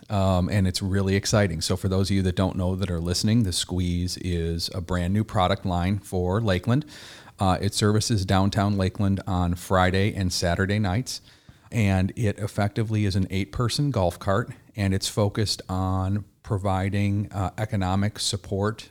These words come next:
to the people who, as we heard in the intro, choose to live, work, and play in Lakeland. So the route starts in the evenings, and it starts, one cart starts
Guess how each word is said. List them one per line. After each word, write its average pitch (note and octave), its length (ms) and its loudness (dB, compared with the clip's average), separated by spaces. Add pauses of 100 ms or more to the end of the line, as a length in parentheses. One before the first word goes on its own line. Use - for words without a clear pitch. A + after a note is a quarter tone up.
to A2 160 -2
the F#2+ 100 -2
people G2+ 360 -2
who, G2+ 440 -2
as F2 160 -6
we F#2 100 -6
heard F2+ 180 -2
in F2+ 40 -2
the F2+ 120 0
intro, G2 400 0 (220)
choose F#2 300 -4
to - 100 -6
live, F2+ 380 -4
work, F2+ 480 -6
and F2 180 -4
play E2 280 -4
in G2 200 -4
Lakeland. D3 380 -4 (580)
So G2+ 420 4
the G#2+ 140 -4
route G#2 280 4
starts G#2 340 0
in A#2 80 4
the G2+ 180 0
evenings, F#2+ 520 0
and F#2 220 0
it - 120 -4
starts, G2 440 -2
one G2 320 0
cart A#2 280 -2
starts G2+ 340 -2